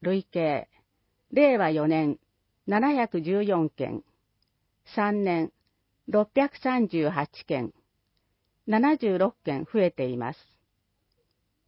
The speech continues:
救急車、十月。令和四年、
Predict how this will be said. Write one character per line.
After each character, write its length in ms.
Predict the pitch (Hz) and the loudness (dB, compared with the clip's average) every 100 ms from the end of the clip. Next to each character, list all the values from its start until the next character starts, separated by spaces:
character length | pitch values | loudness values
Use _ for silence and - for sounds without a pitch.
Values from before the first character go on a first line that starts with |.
| - | -4
救 220 | 285 302 | 0 0
急 280 | - 254 185 | 2 2 0
車、 360 | - 143 120 - _ _ _ _ _ - | -2 -4 -4 -6 _ _ _ _ _ -10
十 300 | 180 240 233 | 0 2 2
月。 540 | 208 240 - 175 156 - _ _ _ _ _ _ - | 0 -2 -4 -4 -4 -8 _ _ _ _ _ _ -2
令 240 | 302 277 | 2 4
和 120 | 185 | 4
四 200 | 160 151 | 4 2
年、 300 | 160 151 135 | 2 0 -4